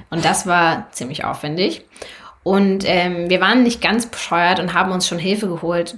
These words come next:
durch unsere Werkstudentin und noch einen, ähm, einen weiteren Menschen.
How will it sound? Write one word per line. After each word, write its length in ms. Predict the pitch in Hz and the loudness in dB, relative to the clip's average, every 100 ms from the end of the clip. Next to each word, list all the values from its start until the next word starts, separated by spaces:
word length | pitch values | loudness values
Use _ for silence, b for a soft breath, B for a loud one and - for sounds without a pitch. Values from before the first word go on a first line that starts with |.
| - | -10
durch 300 | 175 165 165 | -6 -6 -6
unsere 260 | 170 165 | -6 -4
Werkstudentin 840 | 160 202 - 180 175 175 175 175 170 | -2 -4 -4 -4 -4 -4 -4 -6 -6
und 240 | 165 165 | -8 -8
noch 280 | 170 160 151 | -4 -4 -4
einen, 360 | 160 156 156 151 | -8 -6 -6 -8
ähm, 480 | 151 151 151 151 - - _ _ | -8 -8 -8 -10 -14 -20 _ _
einen 200 | 143 151 | -12 -6
weiteren 300 | 165 247 262 | -4 0 2
Menschen. 500 | 233 233 226 233 240 | 2 2 2 2 0